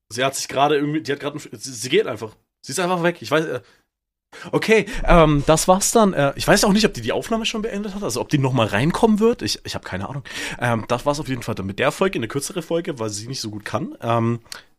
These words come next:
nicht so gut kann, <laughs> nicht so lang kann. Dann, ähm, hoffe ich auf jeden Fall, euch hat die Folge gefallen. Die war natürlich ein bisschen chaotisch, wie immer. Ähm, dann natürlich fünf Sterne da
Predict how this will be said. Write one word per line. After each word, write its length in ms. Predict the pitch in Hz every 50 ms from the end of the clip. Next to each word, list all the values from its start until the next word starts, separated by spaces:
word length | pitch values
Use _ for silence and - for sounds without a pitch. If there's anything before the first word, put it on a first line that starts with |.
| _ -
nicht 120 | - -
so 100 | - -
gut 180 | - - 110 -
kann, 180 | - - 156 127
<laughs> 0 |
nicht 140 | 107 -
so 80 | - 107
lang 280 | 104 98 98 113 139 143
kann. 300 | - - 104 104 135 - - - - - - - -
Dann, 520 | - 104 107 107 107 107 107 104 98 - - _ _ -
ähm, 340 | - 101 98 92 95 92 98
hoffe 140 | 107 110 -
ich 60 | -
auf 100 | 113 -
jeden 120 | 117 113 -
Fall, 140 | - - -
euch 160 | 104 - - 104
hat 100 | - -
die 40 | 104
Folge 220 | - 104 104 101
gefallen. 360 | 95 101 - - 98 101 127
Die 100 | 151 160
war 80 | 117 101
natürlich 260 | 98 98 - 101 -
ein 40 | 104
bisschen 240 | 101 - - 98 -
chaotisch, 540 | - 107 98 - 113 120 - 135 - - -
wie 180 | 104 98 101 101
immer. 280 | - 104 123 143 196 - - - - - - - - - - - _ _ -
Ähm, 440 | 95 95 95 92 92 92 90 87 87 _ _ _ _ _ _ _ _ - - - - _ _ _ - - 101
dann 380 | 95 92 92 90 87 85 - _ _
natürlich 320 | - 95 - - 98 - -
fünf 160 | - 104 -
Sterne 280 | - 101 101 123 135
da 120 | - 127